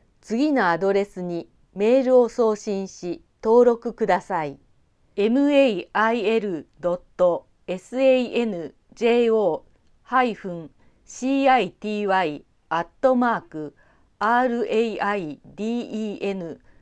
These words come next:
数字二ドットケーティーエーアイダブリューオーアールケードットジェーピー。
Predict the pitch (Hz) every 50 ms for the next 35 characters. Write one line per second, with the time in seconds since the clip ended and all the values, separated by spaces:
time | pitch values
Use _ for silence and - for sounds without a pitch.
0 | _ _ _ _ - - 233 240 240 220 185 202 202 185 196 196 190 185 156 -
1 | _ _ _ _ _ - - 185 180 180 _ _ _ - 180 175 156 - - _
2 | _ _ _ _ _ _ _ - 254 269 269 269 262 262 _ - 247 247 247 254
3 | 240 - - 220 220 233 226 - - - 214 214 190 160 156 127 _ _ _ _
4 | _ - - 175 180 180 247 269 240 262 254 254 262 254 - - 220 233 226 196
5 | - - 202 208 202 196 190 190 208 - _ - 220 208 185 170 156 143 - _
6 | _ _ _ - 170 165 165 - _ _ - 190 185 170 - - _ - - -
7 | 185 185 190 196 _ _ - 233 170 151 135 123 _